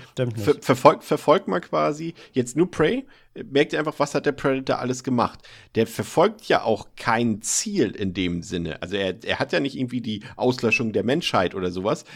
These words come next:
Speaker 2: sondern er jagt. So, und wir sehen ja auch, wie, du hast es ja vorhin selbst beschrieben, es ist erst die Schlange, Hase, Fuchs,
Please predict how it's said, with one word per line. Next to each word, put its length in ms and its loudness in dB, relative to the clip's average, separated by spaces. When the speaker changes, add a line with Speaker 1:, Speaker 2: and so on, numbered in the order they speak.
Speaker 2:
sondern 240 4
er 160 -2
jagt. 580 6
So, 140 -2
und 100 -2
wir 80 2
sehen 220 4
ja 100 2
auch, 200 0
wie, 140 0
du 140 0
hast 140 0
es 80 -12
ja 80 -2
vorhin 180 -4
selbst 200 -2
beschrieben, 420 -6
es 100 -10
ist 140 -8
erst 180 -6
die 80 -10
Schlange, 460 -2
Hase, 640 2
Fuchs, 500 -2